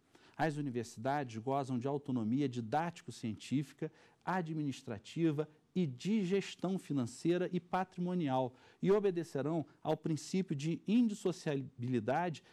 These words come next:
entre ensino, pesquisa e extensão. Bem, ensino, pesquisa e extensão. O que que cada uma dessas atividades quer dizer? Quando estamos pensando em ensino, estamos pensando na capacitação profissional, a formação de bacharéis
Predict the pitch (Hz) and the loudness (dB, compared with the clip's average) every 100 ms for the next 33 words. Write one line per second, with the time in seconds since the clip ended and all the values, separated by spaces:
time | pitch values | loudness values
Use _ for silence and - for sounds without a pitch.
0 | _ 151 135 127 113 - 185 226 233 233 | _ 2 2 0 -4 -2 0 2 2 0
1 | 165 135 - 196 208 208 - 190 208 - | -4 -4 -4 -2 0 -2 -2 -2 -2 -4
2 | 247 233 - 151 151 - _ _ _ _ | -4 -2 -2 -2 -4 -16 _ _ _ _
3 | _ _ _ - _ - 139 90 - _ | _ _ _ -20 _ -2 -2 -2 -10 _
4 | _ - 107 - 170 190 170 143 - - | _ -12 -12 -4 0 2 0 -4 -6 -2
5 | 175 165 165 - 143 - 113 92 - - | -2 -2 -4 -4 -4 -2 -6 -6 -16 -20
6 | _ - 294 - 240 254 202 185 180 170 | _ -4 -4 -4 -2 0 0 0 0 -2
7 | - 151 - 147 131 139 139 - 143 135 | -2 -6 -4 -6 0 -2 -2 -4 -2 0
8 | 127 104 87 - - _ 247 262 - 208 | 0 -2 -4 -12 -20 _ 0 0 0 -4
9 | 185 - 170 - 135 143 - 196 208 - | -4 -4 -4 -2 -2 -2 -2 -2 -2 0
10 | 233 269 262 233 220 - 190 - 226 220 | 2 2 0 -2 -2 -2 -4 2 2 2
11 | 202 233 - _ _ - 202 202 185 180 | 0 -2 -4 _ _ 2 2 2 -4 -6
12 | - 151 - 170 180 - 202 214 208 - | -4 -6 -4 -4 -6 0 4 4 2 -6
13 | 202 156 147 151 - - - - - 185 | -2 2 2 0 -6 -12 -8 -8 -2 0
14 | 170 151 120 160 165 147 135 147 180 190 | 0 -2 -4 -4 -2 -4 -6 -2 -2 -2
15 | - 147 123 156 190 185 | -6 -4 0 0 0 -2